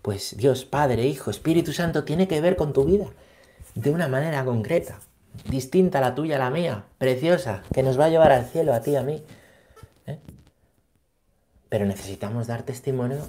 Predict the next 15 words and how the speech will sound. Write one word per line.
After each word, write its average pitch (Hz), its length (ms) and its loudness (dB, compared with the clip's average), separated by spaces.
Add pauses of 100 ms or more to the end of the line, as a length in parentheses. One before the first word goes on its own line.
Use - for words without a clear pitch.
y 113 100 -8
razón - 400 -4
de 139 140 4
ellos. 135 200 -4
¿Para - 260 -6
qué? - 280 2
Pues - 180 -20
para 90 240 -12
que 98 120 -8
otros 127 320 -12
crean. 131 380 -6 (760)
Porque 101 360 -6
el 95 60 -6
mejor 98 340 -2
argumento, 123 680 -2